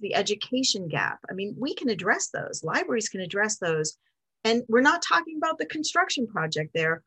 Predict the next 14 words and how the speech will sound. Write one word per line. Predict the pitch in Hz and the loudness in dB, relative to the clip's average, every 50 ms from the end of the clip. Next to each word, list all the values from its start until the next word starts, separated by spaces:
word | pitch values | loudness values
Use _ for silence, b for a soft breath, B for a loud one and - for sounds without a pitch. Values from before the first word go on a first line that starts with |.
| _ _ _ - | _ _ _ -2
We're | 226 269 269 | -2 0 0
talking | - - 285 285 269 - 277 254 | 0 0 0 0 0 0 0 2
about | 247 220 233 214 202 202 - - | 4 4 6 6 6 4 2 -2
the | 190 175 196 | -2 -2 -2
value | 185 175 170 196 220 226 233 240 254 254 247 254 247 233 | -2 0 2 4 6 6 8 8 6 6 4 2 2 4
that | 220 226 - 190 | 2 2 2 2
libraries | 190 196 196 196 190 202 202 196 196 175 | 2 2 2 2 2 0 0 0 -2 -4
bring | 165 196 196 196 190 180 175 175 151 _ _ _ - | -8 -4 -4 -2 -2 -4 -6 -10 -12 _ _ _ -14
to | - 175 | -8 -4
helping | - 202 196 196 214 196 180 | 0 0 0 0 0 -2 -2
to | - 196 | -2 -4
solve | - - 180 175 170 170 165 165 | -2 0 0 2 0 0 0 0
those | 170 160 160 160 | 0 0 0 0
issues | 165 170 165 - - - 92 78 - - - - | 0 0 0 0 -2 -2 -4 -6 -6 -6 -8 -8